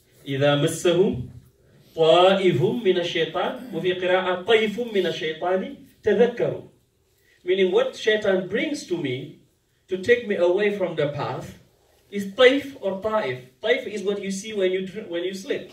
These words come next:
It takes just a minute and it goes.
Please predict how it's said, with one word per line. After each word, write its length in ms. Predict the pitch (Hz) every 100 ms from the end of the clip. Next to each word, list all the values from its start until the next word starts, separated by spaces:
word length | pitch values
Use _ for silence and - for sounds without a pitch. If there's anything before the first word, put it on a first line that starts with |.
| - _ _ _ _ _ _ _ _
It 140 | -
takes 300 | 349 294 - -
just 260 | 277 277 262
a 80 |
minute 240 | 247 240 196
and 120 | 196
it 140 | 202
goes. 440 | 214 240 - -